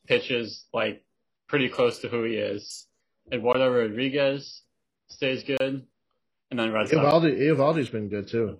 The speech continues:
Speaker 1: Eovaldi.
Speaker 2: Um,
Speaker 1: I'll
Speaker 2: they
Speaker 1: go Red
Speaker 2: have
Speaker 1: Sox. I'll just say, I'll, I'll throw it out there. You never know.
Speaker 2: I mean, I,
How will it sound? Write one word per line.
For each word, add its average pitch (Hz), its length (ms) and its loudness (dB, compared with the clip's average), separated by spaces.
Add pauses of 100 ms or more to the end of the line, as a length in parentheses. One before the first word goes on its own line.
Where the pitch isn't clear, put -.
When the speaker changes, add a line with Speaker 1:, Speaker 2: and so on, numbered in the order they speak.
(160)
Speaker 1:
Eovaldi. 139 440 -4 (480)
Speaker 2:
Um, 95 460 -6 (1200)
Speaker 1:
I'll - 160 4
Speaker 2:
they - 40 6
Speaker 1:
go 202 140 6
Red 165 140 8
Speaker 2:
have 131 160 2
Speaker 1:
Sox. - 140 -18 (120)
I'll 127 140 2
just 139 160 -2
say, 147 280 0 (220)
I'll, 120 420 4 (240)
I'll 131 140 -8
throw 120 160 0
it 110 60 0
out 104 220 -4
there. 104 260 -6 (540)
You 123 80 -8
never 117 180 0
know. 110 100 -2
Speaker 2:
I 143 140 2
mean, 165 140 2
I, 180 180 4